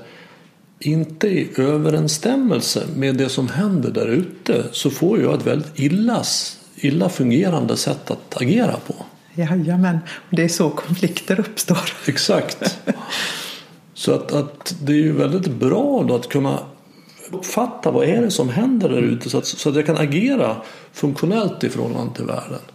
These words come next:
Speaker 2: Mm, just
Speaker 1: Jag
Speaker 2: det.
Speaker 1: menar, en, en psykos är ju att jag har väldigt starka upplevelser som faktiskt inte finns där ute. Vilket gör att jag får ett väldigt dysfunktionellt sätt att agera på.
Speaker 2: Precis. Och ska man dra det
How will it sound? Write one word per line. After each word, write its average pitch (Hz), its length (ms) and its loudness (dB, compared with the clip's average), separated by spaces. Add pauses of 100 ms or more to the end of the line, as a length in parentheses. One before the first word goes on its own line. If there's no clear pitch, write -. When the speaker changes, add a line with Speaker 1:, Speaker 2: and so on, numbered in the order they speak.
(120)
Speaker 2:
Mm, 139 140 -2 (380)
just 214 220 -6
Speaker 1:
Jag 151 100 4
Speaker 2:
det. 151 60 4
Speaker 1:
menar, 151 140 4
en, 147 80 -2
en 151 140 2
psykos 156 580 2
är 120 140 4
ju 247 100 2
att - 160 0
jag 117 80 2
har 123 220 2
väldigt 233 300 2
starka 131 400 0
upplevelser 131 640 0
som 123 280 0
faktiskt 123 400 -4
inte 120 220 0
finns 220 340 0
där 208 120 0
ute. - 400 -4 (240)
Vilket 147 320 0
gör 143 100 2
att 139 100 0
jag 127 120 0
får 139 180 2
ett 123 100 0
väldigt 120 200 0
dysfunktionellt 123 840 0
sätt - 260 -4
att - 140 -6
agera - 280 -4 (120)
på. 131 160 -8 (320)
Speaker 2:
Precis. - 520 -8 (640)
Och - 60 -10
ska - 140 -2
man 165 160 4
dra 165 260 4
det 147 300 2